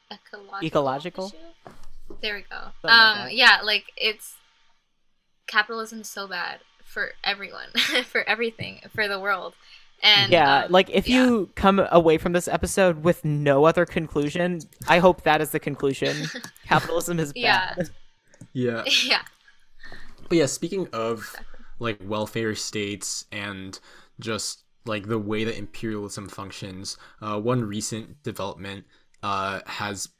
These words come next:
Speaker 3: or not a recent development, but, like, one recent thing that people have also been talking about are things like stimulus checks in the context of covid.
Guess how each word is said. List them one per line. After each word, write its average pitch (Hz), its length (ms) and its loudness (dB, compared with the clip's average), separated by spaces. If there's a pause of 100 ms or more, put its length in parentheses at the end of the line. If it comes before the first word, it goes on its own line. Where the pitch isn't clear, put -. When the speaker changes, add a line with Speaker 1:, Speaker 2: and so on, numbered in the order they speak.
Speaker 3:
or 113 280 -6
not 147 260 0 (200)
a 113 40 -10
recent 110 280 -6
development, 95 440 -10
but, 101 120 -8
like, 101 140 -10
one 107 240 -6
recent 104 320 -8
thing 98 160 -12
that 92 120 -14
people 101 240 -12
have 95 100 -10
also 92 220 -10
been 92 100 -14
talking 92 320 -12
about 92 300 -6
are 92 420 -6 (180)
things 98 280 -10
like 95 140 -10
stimulus 151 540 -2
checks - 500 -10 (400)
in 104 200 -10
the 104 60 -10
context 104 440 -8
of 98 160 -12
covid. 92 500 -10